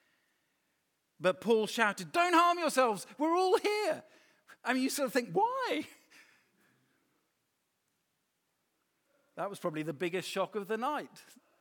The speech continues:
that these prisoners didn't do a runner. An incredible power had turned the world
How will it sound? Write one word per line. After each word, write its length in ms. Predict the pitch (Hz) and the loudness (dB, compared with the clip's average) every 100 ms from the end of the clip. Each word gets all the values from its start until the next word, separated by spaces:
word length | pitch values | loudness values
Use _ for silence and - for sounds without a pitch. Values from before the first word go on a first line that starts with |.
| - | -6
that 160 | 190 170 | -6 -4
these 180 | 202 - | -6 -4
prisoners 460 | 330 190 208 175 | -6 -6 -8 -8
didn't 320 | 165 180 202 | -10 -10 -8
do 160 | 151 175 | -6 -6
a 60 | 180 | -4
runner. 440 | 214 220 123 120 _ _ _ _ _ _ _ _ - 175 | -6 -8 -10 -16 _ _ _ _ _ _ _ _ -10 -4
An 120 | 190 | -4
incredible 680 | 180 - 240 269 269 262 254 | -4 -6 0 2 2 0 -4
power 480 | - 208 147 143 - - | -4 -2 0 -2 -4 -6
had 240 | 196 190 - | 0 0 0
turned 560 | - 240 254 247 226 | -2 0 0 -2 -4
the 80 | 208 | -4
world 680 | 170 202 208 170 160 160 | -2 0 4 4 2 0